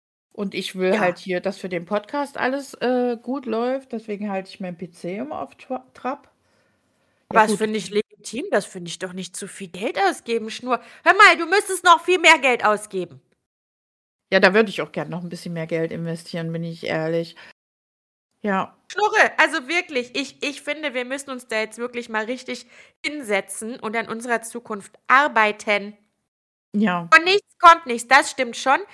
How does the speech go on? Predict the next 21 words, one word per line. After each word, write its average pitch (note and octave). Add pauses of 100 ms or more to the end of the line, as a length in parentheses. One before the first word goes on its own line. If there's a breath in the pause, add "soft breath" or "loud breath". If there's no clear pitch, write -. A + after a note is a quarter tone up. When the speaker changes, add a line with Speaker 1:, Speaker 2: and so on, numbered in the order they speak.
(220 loud breath)
Speaker 2:
Wobei C#4
ich -
auch -
viel F4
darüber C#4
nachgedacht G#3+
habe. G3 (140)
Heute G#4
Morgen C4+
ist A3+
mir A3+
noch G#3+
eingefallen, G3
ich -
habe A3
anscheinend G#3
heute G#3
Morgen G3
wieder G3
viel C#4+
nachgedacht. C#4